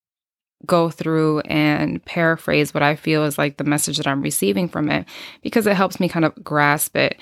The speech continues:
And I don't look for, like, anything that coincides intentionally. I just kind of highlight whatever speaks to me in that moment. And so, um, today I was in Matthew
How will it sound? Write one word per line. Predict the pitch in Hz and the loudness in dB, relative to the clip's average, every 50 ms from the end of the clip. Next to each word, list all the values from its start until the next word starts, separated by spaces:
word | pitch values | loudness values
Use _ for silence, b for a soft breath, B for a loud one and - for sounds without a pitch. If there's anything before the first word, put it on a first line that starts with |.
| B B B B B | B B B B B
And | - 190 | 2 2
I | 190 202 | 2 2
don't | 233 254 - | 2 0 0
look | - 165 165 170 175 175 - | 0 2 4 4 2 2 0
for, | - 175 165 | 0 0 2
like, | 156 151 147 - | 2 2 2 4
anything | 151 156 151 151 160 151 | 4 4 4 4 2 0
that | 156 156 | 0 -2
coincides | - - 156 147 139 - 139 139 139 | 0 0 0 0 2 0 0 0 0
intentionally. | 151 147 151 - 151 143 147 - 160 160 160 | 0 -2 0 0 -2 -2 0 0 -2 -2 0
I | - 143 | 0 0
just | 139 147 139 | -2 -2 -4
kind | - - 143 143 | -4 -4 -4 -4
of | 143 | -4
highlight | - - - - 147 - 87 | -6 -6 -4 -2 -2 -2 -2
whatever | - - - - 82 | -2 -4 -4 -4 -4
speaks | - - - - - - - - | -4 -6 -4 -4 -6 -6 -6 -8
to | - | -4
me | - - | -2 -2
in | - 156 | 0 0
that | 151 - - | 0 -2 -2
moment. | - 160 151 147 139 - - _ B B B B B B B B B B B - _ _ _ _ - - - | -2 -2 -2 -2 -2 -6 -10 _ B B B B B B B B B B B -20 _ _ _ _ -12 -4 -2
And | 196 185 175 | 0 0 0
so, | - - 185 175 170 165 160 156 151 - - | 0 0 2 2 4 2 2 0 0 0 0
um, | 175 165 156 156 151 147 147 160 160 _ - | 0 2 2 2 2 0 -2 -4 -8 _ -16
today | - - 208 196 - - 208 226 233 202 170 160 151 156 170 165 B B B B B B B B - | -12 -10 -10 -6 -2 0 2 4 4 4 4 4 4 2 0 -2 B B B B B B B B -2
I | 165 170 | 0 2
was | 165 170 160 - - - | 2 2 0 0 -4 -2
in | - 165 165 170 175 180 175 165 | 0 2 2 2 2 2 2 2
Matthew | 160 156 156 160 - - 165 156 156 160 156 156 160 170 | 2 2 0 0 -2 -4 -2 -2 0 0 0 0 -2 -4